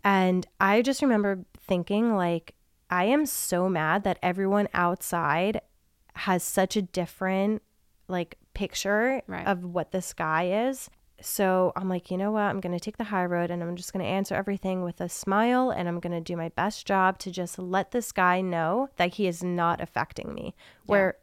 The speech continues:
Speaker 1: deep inside, I'm, like, literally in shambles.
Speaker 2: Yeah.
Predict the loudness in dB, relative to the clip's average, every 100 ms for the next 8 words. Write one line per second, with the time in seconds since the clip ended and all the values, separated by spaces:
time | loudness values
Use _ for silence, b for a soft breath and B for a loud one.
0 | -4 -2 -2 0 0 0 -2 -4 -4 -6
1 | -8 -10 -2 0 2 0 -4 -6 -6 -6
2 | -4 -4